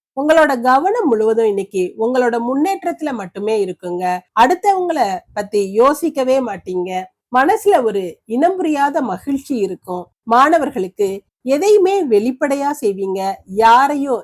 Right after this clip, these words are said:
ஏமாற்றணுங்கிற எண்ணம் உங்களுக்கு துளி கூட இருக்காதுங்க. அடுத்தவங்கள பத்தி பேசுறதும் பிடிக்காது. மனசுல பட்டதை நேரடியாவே பேசிடுவீங்க.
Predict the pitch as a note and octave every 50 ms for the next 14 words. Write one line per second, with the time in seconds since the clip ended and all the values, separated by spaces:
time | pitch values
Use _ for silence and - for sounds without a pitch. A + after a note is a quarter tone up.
0 | - F#3+ G3+ A3 A#3 B3+ C4+ C#4 C#4+ C#4 C4 C4 - C4 B3+ B3+ B3+ B3+ A#3 A3+
1 | G#3 F#3 F#3 F3+ F#3 G3+ A3 G#3+ G3+ F#3 F3+ F3+ F#3 F3+ F3+ - F#3 F3+ - -
2 | B3+ B3 C4+ C4+ B3+ C#4 C4+ C4+ B3+ G#3 F#3 F3+ - - F3+ F3 F3 F3+ F3+ F3
3 | F3+ F3+ F#3 F3+ - _ - A#3+ C4 F4 F4 - G4+ F#4+ F4+ F4+ E4 D4+ B3+ A3+
4 | - G3 G3 - G#3 G3 - G#3+ A3+ B3+ C#4 - C4 B3 A3 B3 B3 B3+ - G3
5 | F#3+ - - G3+ F#3 F#3 F3 F#3 F#3 F#3 - - _ - B3+ C4+ D#4 F#4+ G4 -
6 | F4+ F4 E4 - A3+ G3 - G3 F#3 E3+ G3 F#3+ F3+ - _ - G3 A3 A#3 B3+
7 | C4 C#4 B3+ C4 B3+ B3 A#3 A#3 A#3+ B3 B3 B3 F#3+ F3+ F3 - G3 F3+ F3+ F3
8 | F3 F3 F3+ F#3+ B3